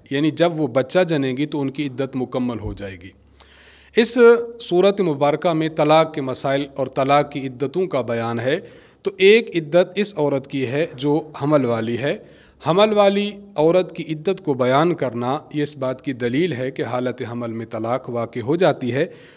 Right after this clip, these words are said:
हज़रात फ़ुक़हा किराम रहमहुमुल्लाह ताला ने भी मसला यही बयान फरमाया है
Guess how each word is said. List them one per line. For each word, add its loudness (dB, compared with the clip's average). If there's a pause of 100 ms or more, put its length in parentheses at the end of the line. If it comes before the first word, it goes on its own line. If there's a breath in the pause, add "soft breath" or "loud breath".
(120)
हज़रात 6
फ़ुक़हा -2
किराम 2 (260)
रहमहुमुल्लाह -4
ताला 2
ने -2
भी -6 (140)
मसला -4
यही -4
बयान -2
फरमाया -2
है -4